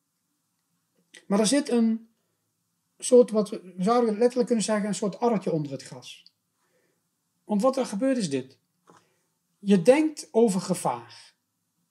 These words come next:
en je gaat in die piekerstand. Vervolgens merk je dat het gevaar niet optreedt.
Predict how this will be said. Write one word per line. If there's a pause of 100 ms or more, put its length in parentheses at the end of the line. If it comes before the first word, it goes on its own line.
(140)
en
je
gaat (240)
in
die
piekerstand. (1400)
Vervolgens
merk
je
dat
het
gevaar
niet
optreedt.